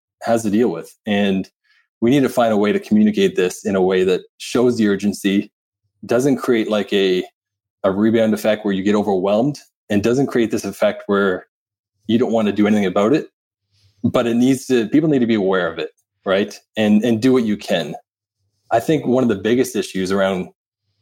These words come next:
knowing what you can do is all the headlines, right? You see all kinds of headlines that show different things you can do to lower your ecological footprint.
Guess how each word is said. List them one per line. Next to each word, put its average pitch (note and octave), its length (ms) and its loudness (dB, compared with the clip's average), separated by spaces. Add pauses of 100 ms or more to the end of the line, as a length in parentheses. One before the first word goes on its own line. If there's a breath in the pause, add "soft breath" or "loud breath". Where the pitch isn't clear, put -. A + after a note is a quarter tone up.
(140)
knowing A#2 380 2
what G#2 140 -2
you F#2+ 100 -6
can F#2+ 180 0
do F#2 340 2 (300)
is G2+ 580 -2 (560)
all C#3 140 0
the C#3+ 80 0
headlines, F2 600 -4
right? G2+ 220 -2
You A2 60 0
see C3+ 200 0
all B2 100 0
kinds A#2+ 220 0
of G#2 60 -2
headlines F#2+ 500 -2
that G2+ 100 -2
show - 500 -2 (480)
different A#2 320 -2
things G#2 240 0
you G#2 80 2
can G2+ 160 0
do F#2+ 220 4
to - 100 -6
lower F#2 320 2
your F#2+ 320 0
ecological F#2+ 480 0
footprint. F#2 600 -4